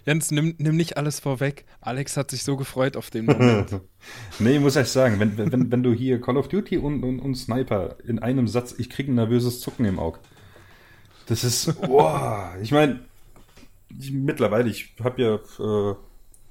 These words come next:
Speaker 2: vorhin das, äh, gespielt, aber jetzt bin ich grad so auf einem neutralen Niveau. Das, vor ein paar Tagen sah das ganz anders da aus in der Runde mit Ben, wo du gefühlt alle zwei Sekunden gestorben bist. Und das kann einfach nicht angehen, ja.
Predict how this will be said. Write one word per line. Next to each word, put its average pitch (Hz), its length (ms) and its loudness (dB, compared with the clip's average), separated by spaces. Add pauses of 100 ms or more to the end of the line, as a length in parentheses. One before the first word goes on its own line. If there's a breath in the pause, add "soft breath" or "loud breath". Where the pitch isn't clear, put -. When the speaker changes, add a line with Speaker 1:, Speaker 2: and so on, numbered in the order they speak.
(380)
Speaker 2:
vorhin 131 280 0
das, 123 320 -2
äh, 113 120 -4
gespielt, 127 400 -2
aber 104 200 4 (260 loud breath)
jetzt - 180 -18
bin 143 100 -8
ich 139 80 -10
grad 131 200 -2
so - 140 0
auf - 220 -2
einem 101 280 -4
neutralen 117 680 0
Niveau. 98 480 0
Das, 110 360 -6
vor - 340 -4
ein 131 80 -4
paar 127 160 0
Tagen 135 320 -2
sah 120 120 4
das 110 160 -2
ganz 110 180 -2
anders 110 300 0
da 131 80 0
aus - 260 0
in 120 120 4
der 107 100 2
Runde 107 220 0
mit 104 200 -2
Ben, 113 280 -2 (380 loud breath)
wo 120 100 0
du 117 100 2
gefühlt 127 320 -2
alle 127 200 -2
zwei 120 200 -2
Sekunden 120 440 -2
gestorben 85 460 -2
bist. 87 220 -12
Und 101 100 -6
das - 360 -8
kann 139 240 -6
einfach 117 240 -2
nicht 113 220 -4
angehen, 98 400 -4
ja. 92 200 -6